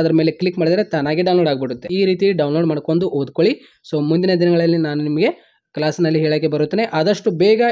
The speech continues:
ಇದರ ಎಲ್ಲ ಮೂರು ಮಾಡೆಲ್ ಕ್ವಶನ್ ಪೇಪರ್‌ದು ನಾನು ಕೀ ಆನ್ಸರ್ ಮಾಡುತ್ತೇನೆ. Don't worry, ನಾನಿದ್ದೀನಿ, ಕೀ ಆನ್ಸರ್ ಮಾಡಿ ಅಪ್ಲೋಡ್ ಮಾಡುತ್ತೇನೆ.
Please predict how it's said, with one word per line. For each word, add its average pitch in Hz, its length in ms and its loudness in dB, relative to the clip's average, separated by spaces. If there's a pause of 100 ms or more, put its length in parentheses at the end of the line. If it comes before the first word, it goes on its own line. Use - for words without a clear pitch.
(100)
ಇದರ 175 220 0 (140)
ಎಲ್ಲ 160 240 2 (440)
ಮೂರು 214 260 4
ಮಾಡೆಲ್ 175 280 2
ಕ್ವಶನ್ 170 320 -2
ಪೇಪರ್‌ದು 160 340 -2
ನಾನು 156 280 0
ಕೀ 151 160 -4
ಆನ್ಸರ್ 143 320 -6
ಮಾಡುತ್ತೇನೆ. 139 420 0
Don't 143 300 -2
worry, 127 220 -6
ನಾನಿದ್ದೀನಿ, 139 420 -2 (280)
ಕೀ 170 120 0
ಆನ್ಸರ್ 151 320 -2
ಮಾಡಿ 151 280 -4
ಅಪ್ಲೋಡ್ 147 280 -2
ಮಾಡುತ್ತೇನೆ. 143 340 -2